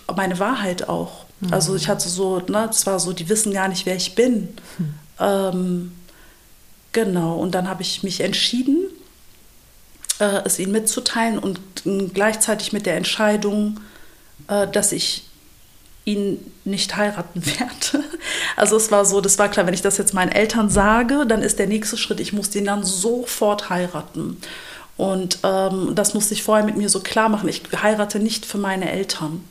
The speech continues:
Speaker 1: Also wenn, heirate ich, weil ich heiraten möchte. Aber ich tue das nicht, weil die das von mir erwarten. Und deswegen bin ich dann so nach Hause gegangen und hab denen das auch gesagt, so, äh, wie ich das sehe. Und dann eben auch gesagt, „Und ihr braucht nicht zu erwarten, dass ich den jetzt heirate, weil ihr das wollt.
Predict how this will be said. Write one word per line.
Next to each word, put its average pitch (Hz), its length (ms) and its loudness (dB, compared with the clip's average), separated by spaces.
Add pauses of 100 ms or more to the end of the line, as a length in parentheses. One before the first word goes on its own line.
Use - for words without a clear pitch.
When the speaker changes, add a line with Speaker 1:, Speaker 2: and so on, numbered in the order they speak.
Speaker 1:
Also 175 220 -2
wenn, 196 200 0
heirate 190 400 -2
ich, - 200 -4
weil 180 120 -4
ich - 200 -6
heiraten 185 420 0
möchte. 208 560 -2 (400)
Aber 175 140 2
ich 175 100 -2
tue - 160 -4
das 202 180 2
nicht, 202 160 -4
weil 185 140 0
die 202 100 -2
das 196 220 0
von 185 160 -4
mir 180 120 0
erwarten. 175 460 -2
Und 165 120 0
deswegen 175 340 -2
bin 180 100 -2
ich 180 100 -8
dann 180 300 -2
so 180 180 0
nach 180 200 -2
Hause 214 240 0
gegangen 196 460 -2
und 175 240 -2 (580)
hab 185 160 -2
denen 185 140 0
das 180 120 0
auch 180 200 -2
gesagt, 196 640 -4
so, 226 580 -2
äh, 196 280 0
wie 185 160 -6
ich 185 100 -8
das 185 220 0
sehe. 214 180 2
Und 180 300 0
dann 180 200 0
eben 185 140 -2
auch 175 220 -6 (240)
gesagt, 180 260 -2
„Und - 380 -6 (200)
ihr 185 120 -2
braucht 180 280 -6
nicht 175 160 -4
zu - 120 0
erwarten, 180 400 -2
dass 170 160 -4
ich 170 100 -10
den 170 140 -6
jetzt 170 180 -4
heirate, 165 360 -4
weil 160 160 -4
ihr 175 100 -4
das - 320 -6
wollt. 156 320 -8